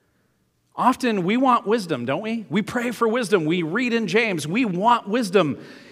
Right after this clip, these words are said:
Yet the wisdom that God offers is more understanding of what the Bible actually says,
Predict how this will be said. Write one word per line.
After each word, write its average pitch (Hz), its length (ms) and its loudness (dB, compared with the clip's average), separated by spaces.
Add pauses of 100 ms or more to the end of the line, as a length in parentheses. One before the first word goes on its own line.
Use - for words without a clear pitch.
Yet 233 540 6
the 214 80 10
wisdom 254 480 4
that 247 160 -2
God 214 240 2
offers 214 520 4
is 202 220 -2
more 220 260 6
understanding 220 840 -2
of 185 180 2
what 214 160 2
the 185 80 4
Bible 202 460 0
actually 175 460 0
says, 208 520 0